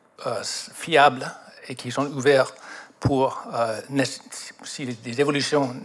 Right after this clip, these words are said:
sont nécessitées par la chan-, technologie qui change, par les nouveaux besoins de sécurité, qu'on puisse les implémenter d'une façon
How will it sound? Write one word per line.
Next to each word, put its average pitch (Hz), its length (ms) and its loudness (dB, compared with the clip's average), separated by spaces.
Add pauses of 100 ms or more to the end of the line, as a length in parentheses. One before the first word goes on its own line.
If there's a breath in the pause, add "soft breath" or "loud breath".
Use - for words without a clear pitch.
(200)
sont 135 160 -4
nécessitées 127 580 -2 (380 loud breath)
par 120 140 2
la 120 80 -4
chan-, 147 240 0
technologie 143 460 -2
qui 135 140 -10
change, 127 440 -2
par 127 100 -8
les 120 80 -6
nouveaux 123 160 -2
besoins 123 260 -2
de 113 80 -4
sécurité, 117 560 -8 (380 loud breath)
qu'on 120 140 -2
puisse 143 180 -6
les 135 80 -2
implémenter 131 420 -2
d'une 135 160 -6
façon 127 340 2